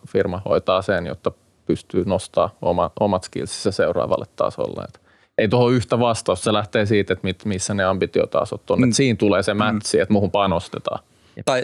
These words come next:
Speaker 2: tai jos niin kun haluaa yksinkertaistaa sen yhden vastauksen, että op-, tunne se ihminen ja kuuntele, mitä se haluaa, ja koita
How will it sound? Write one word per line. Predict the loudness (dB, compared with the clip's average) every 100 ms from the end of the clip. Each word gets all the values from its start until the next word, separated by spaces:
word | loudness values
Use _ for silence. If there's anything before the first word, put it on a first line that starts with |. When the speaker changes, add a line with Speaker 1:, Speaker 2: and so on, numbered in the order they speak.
| 0
Speaker 2:
tai | 2
jos | 2 2
niin | 2
kun | 4 2 0
haluaa | 0 2 4 4
yksinkertaistaa | 2 0 0 0 0 0 -4 -2 0
sen | 2
yhden | 4 2
vastauksen, | 0 0 -2 0 0
että | 2
op-, | -2 -2 -16 -18 _ _ 2
tunne | 4 4
se | 2 -2
ihminen | 2 2
ja | 2
kuuntele, | 2 0 2 -2
mitä | -2
se | -2
haluaa, | 0 0 2 0 0
ja | -4 -4
koita | -4